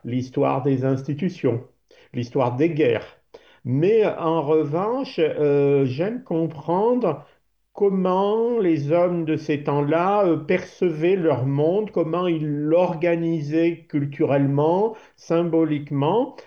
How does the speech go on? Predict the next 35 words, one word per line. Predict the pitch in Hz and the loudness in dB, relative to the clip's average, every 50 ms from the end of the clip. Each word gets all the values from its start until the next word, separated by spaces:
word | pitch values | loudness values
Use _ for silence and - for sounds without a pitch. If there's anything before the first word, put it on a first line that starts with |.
| - - _ _ | -20 -20 _ _
Et | 139 156 165 170 170 | 0 2 4 4 4
voilà, | 147 139 131 135 143 170 165 170 190 214 | 2 2 0 0 0 0 0 2 0 0
d'une | 208 185 170 165 | 0 0 -2 -4
certaine | - - 165 147 143 - 160 151 147 147 | -2 -4 -4 -4 -2 -2 -2 -2 0 -2
manière, | 147 143 143 143 143 151 160 175 185 185 | -2 -2 -2 -2 0 0 0 0 0 -2
ce | 185 - | -4 -6
qui | - 147 | -4 -2
m'a | 139 143 147 143 139 139 | -2 0 0 2 2 0
amené | 139 139 139 139 143 143 151 160 170 180 180 | 0 0 0 0 0 2 2 2 2 2 0
dans | 160 165 151 | 0 0 0
les | 143 143 | 0 -2
différentes | 135 131 143 139 139 156 147 147 160 160 156 143 135 127 | -2 -2 -4 -4 -2 -2 -2 0 -2 -2 -4 -4 -6 -6
directions, | 127 139 151 147 156 147 143 - - - - - 139 139 143 147 156 165 170 160 147 | -4 -2 0 0 0 -2 -2 -8 -16 -12 -4 -2 -2 0 0 0 -2 -2 -2 0 0
euh, | 135 131 131 | 0 -2 -2
que | 131 131 | -4 -4
j'ai | 120 120 127 113 | -4 -4 -4 -6
prises, | - - - 139 147 156 160 160 160 | -6 -4 -2 0 2 2 0 0 -2
c'est-à-dire, | 151 127 135 120 113 131 139 | -4 -2 -2 -2 0 0 -2
vous | 139 - - - - _ | -2 -6 -14 -20 -8 _
voyez, | 120 120 131 139 147 | 0 2 2 2 2
pour | 143 143 131 120 | 0 0 0 2
les, | 120 113 113 | 2 2 0
les | 110 113 107 | 0 -2 -4
principales, | - - 107 110 110 - 123 110 - 147 131 135 151 143 135 131 | -4 -6 -8 -8 -8 -8 -12 -8 -4 -2 0 0 0 -2 -4 -6
c'est, | - - 110 - - 104 104 - - - - | -6 -8 -6 -4 -4 -4 -4 -6 -10 -4 0
euh, | 127 117 113 107 107 104 101 | 2 2 4 4 2 2 2
la, | 104 110 101 95 98 95 | 2 0 0 0 -2 -2
l'histoire | 101 107 107 104 104 82 101 120 120 120 120 117 - - 151 123 - | -4 -4 -6 -6 -8 -10 -10 -8 -6 -6 -6 -6 -2 -2 -2 0 0
du | 123 117 | 0 0
rêve | 123 131 123 123 | 2 0 0 0
et | 113 | -2
des | 110 117 107 107 110 | -2 -2 -4 -4 -6
usages | 107 113 113 110 110 - | -4 -2 -2 -2 -2 -2
du | 107 107 | -4 -2
rêve, | 107 123 151 185 190 | 0 0 0 0 0